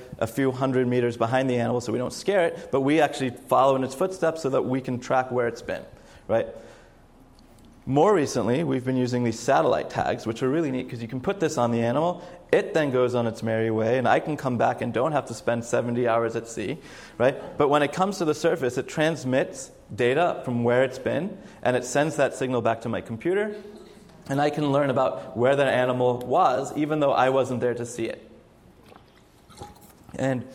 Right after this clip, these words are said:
it's almost becoming old hat now 'cause, again, every Shark Week, uh, episode has tags, but tagging technology is improving every single year, and it really has allowed us to learn a lot more than we ever knew before. Right? I also use genetics.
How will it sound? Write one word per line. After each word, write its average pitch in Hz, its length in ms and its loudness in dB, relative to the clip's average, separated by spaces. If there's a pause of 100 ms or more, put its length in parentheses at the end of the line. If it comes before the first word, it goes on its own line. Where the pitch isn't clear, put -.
(960)
it's 143 140 -4
almost 170 300 4
becoming 143 400 -2
old 135 220 0
hat 151 280 2
now 143 140 2
'cause, 131 200 -2
again, 131 340 -2
every 131 200 -2
Shark 135 300 -2
Week, 131 160 -2 (300)
uh, 123 320 4
episode 120 400 0
has 127 400 -2
tags, 139 320 -2
but - 120 -8
tagging 151 380 -2
technology 139 540 -2
is 123 80 -4
improving 131 400 -4
every 127 220 -4
single 123 280 -4
year, 175 320 0 (240)
and 135 200 2 (180)
it 135 160 0
really 147 320 2
has 135 180 0
allowed 127 300 0
us 120 180 -6
to 123 60 -4
learn 120 240 -2
a 113 40 -2
lot 110 300 0
more 113 160 -2
than 107 160 -4
we 110 100 -2
ever 98 220 -2
knew 95 160 -6
before. - 400 -8 (760)
Right? 123 240 -2
I 139 120 2
also 175 240 0
use 147 200 -2
genetics. 131 600 -4